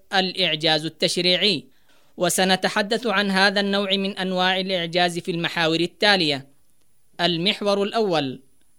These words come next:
مدخل إلى الحلقة. المحور الثاني: مفهوم الإعجاز التشريعي.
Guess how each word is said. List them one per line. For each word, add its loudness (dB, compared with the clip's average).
مدخل 0
إلى 0
الحلقة. -2
المحور -2
الثاني: 0
مفهوم -2
الإعجاز 0
التشريعي. 0